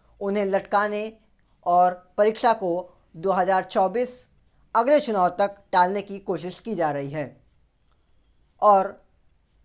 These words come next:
छात्रों के साथ यह खिलवाड़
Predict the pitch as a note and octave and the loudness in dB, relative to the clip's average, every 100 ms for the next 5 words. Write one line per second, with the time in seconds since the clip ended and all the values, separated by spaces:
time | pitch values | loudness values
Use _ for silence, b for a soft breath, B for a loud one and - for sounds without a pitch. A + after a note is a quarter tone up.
0 | _ _ _ _ _ _ _ _ _ _ | _ _ _ _ _ _ _ _ _ _
1 | _ _ _ _ _ _ - G#3+ A#3 C#4 | _ _ _ _ _ _ -8 4 4 4
2 | C4+ - F3+ F3+ - _ - D#3+ E3 D#3 | -6 2 2 2 -6 _ -8 -2 -2 -4
3 | - _ G#3+ F#3 F#3 E3 | -14 _ -8 0 4 4